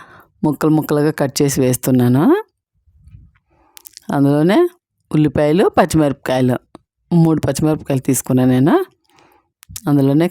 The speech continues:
కరివేపాకు, ఒక రెండు నిమిషాలు ఫ్రై చేసుకుందాము.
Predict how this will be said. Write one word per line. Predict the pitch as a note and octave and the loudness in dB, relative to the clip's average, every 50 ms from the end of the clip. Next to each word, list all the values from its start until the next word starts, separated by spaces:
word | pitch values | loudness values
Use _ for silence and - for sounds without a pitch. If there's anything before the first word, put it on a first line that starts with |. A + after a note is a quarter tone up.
| - | -2
కరివేపాకు, | F3 D#3+ C#3+ C3+ D3+ C#3+ C3+ - C#3 C3 C3 - - - _ _ - - - - - - - - - - - - - - - _ _ - _ _ _ - _ _ _ _ _ _ _ _ _ _ _ _ _ _ _ _ _ _ _ _ _ _ _ _ _ - - - - - - - - - - - - - _ - - _ _ _ _ _ _ _ _ _ _ _ _ _ _ _ - | -4 -2 -2 -2 -2 -2 -2 -2 -4 -4 -4 -6 -12 -12 _ _ -20 -20 -18 -16 -16 -16 -16 -20 -20 -20 -20 -20 -20 -20 -20 _ _ -20 _ _ _ -20 _ _ _ _ _ _ _ _ _ _ _ _ _ _ _ _ _ _ _ _ _ _ _ _ _ -20 -16 -16 -16 -16 -18 -20 -20 -18 -18 -18 -18 -18 _ -20 -20 _ _ _ _ _ _ _ _ _ _ _ _ _ _ _ -12
ఒక | D#3 - D#3+ D3 | -6 -4 -2 0
రెండు | D3 D3+ D3+ D3+ D3 | 2 2 2 4 4
నిమిషాలు | C#3+ C#3+ C#3 - E3 D#3 D#3 C#3+ - _ _ _ _ _ _ _ - - - | 2 2 0 0 0 0 0 -2 -4 _ _ _ _ _ _ _ -12 -10 -6
ఫ్రై | - D#3 D3+ D3 C#3 - | -4 -2 0 0 0 0
చేసుకుందాము. | D3 C3+ B2+ - - C#3 B2+ B2+ A#2+ A#2+ B2+ D#3+ | -2 -2 -2 -2 0 0 2 2 4 2 2 2